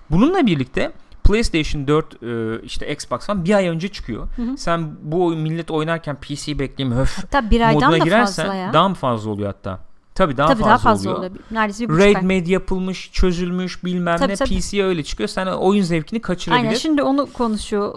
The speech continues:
Speaker 2: arkadaşlar da onu
Speaker 1: Aha.
Speaker 2: diyecektim ben de
Speaker 1: E,
Speaker 2: yani.
Speaker 1: PlayStation'da alayım sonra P C'ye geçerim de çok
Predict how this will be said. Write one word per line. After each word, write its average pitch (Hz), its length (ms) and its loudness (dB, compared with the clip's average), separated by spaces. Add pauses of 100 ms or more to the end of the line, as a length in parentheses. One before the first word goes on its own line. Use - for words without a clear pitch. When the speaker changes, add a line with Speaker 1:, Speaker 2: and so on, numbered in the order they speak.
Speaker 2:
arkadaşlar 202 600 -2
da 202 60 -6
onu 214 200 2
Speaker 1:
Aha. 139 80 2
Speaker 2:
diyecektim 202 400 -2
ben 196 180 -8
de 185 60 -8
Speaker 1:
E, 185 80 -4
Speaker 2:
yani. 185 120 -2
Speaker 1:
PlayStation'da 202 640 4
alayım 220 240 4
sonra 220 280 -2
P 196 180 -4
C'ye 240 220 -2
geçerim 214 480 0
de 185 100 0
çok - 420 0